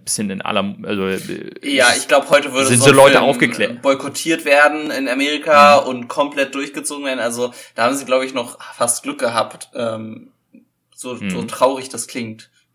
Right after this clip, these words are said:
Speaker 2: ähm,
Speaker 1: Ja.
Speaker 2: dass das so halbwegs für mich abgegangen. Ich muss mich erstmal grundsätzlich bei der Qualität, äh, des Films ein bisschen anschließen. Ich hatte ihn auch vorher nicht geguckt. Ähm,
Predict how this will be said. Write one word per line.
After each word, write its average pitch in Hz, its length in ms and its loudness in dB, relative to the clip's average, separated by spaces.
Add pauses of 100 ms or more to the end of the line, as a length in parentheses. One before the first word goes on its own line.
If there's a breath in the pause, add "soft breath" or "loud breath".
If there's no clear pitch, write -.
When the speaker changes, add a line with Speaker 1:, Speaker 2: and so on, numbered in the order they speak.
(100)
Speaker 2:
ähm, 110 440 -10 (280)
Speaker 1:
Ja. 107 220 2 (140)
Speaker 2:
dass - 280 -12
das 117 140 -12
so 117 220 -10
halbwegs - 680 -6 (240)
für 123 60 -10
mich 113 180 -8
abgegangen. 113 380 -12 (240 loud breath)
Ich - 100 -12
muss 190 220 -2
mich - 160 -8
erstmal 143 640 0
grundsätzlich 139 420 -10
bei 127 80 0
der 120 120 -2
Qualität, 127 540 -8
äh, 110 240 -10
des 123 180 -10
Films 123 360 -8
ein 123 60 -14
bisschen 117 200 -6
anschließen. 117 280 -10
Ich - 100 -10
hatte 147 160 -6
ihn - 80 -10
auch 135 160 -2
vorher 113 240 -4
nicht 110 160 -14
geguckt. 131 440 -16
Ähm, 113 380 -12